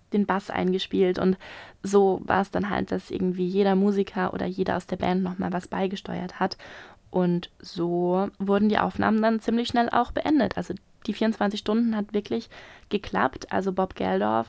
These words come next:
hat am nächsten Morgen, also am sechsundzwanzigsten November, hat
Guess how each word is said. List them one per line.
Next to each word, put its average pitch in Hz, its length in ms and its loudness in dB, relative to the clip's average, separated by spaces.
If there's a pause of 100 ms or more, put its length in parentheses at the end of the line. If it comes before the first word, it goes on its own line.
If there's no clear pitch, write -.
(140)
hat - 280 -2 (180)
am 190 600 -2 (180)
nächsten 208 380 2
Morgen, 190 420 4
also 185 180 -2
am 185 140 0
sechsundzwanzigsten 190 800 -6
November, 190 540 -2 (480)
hat - 280 -8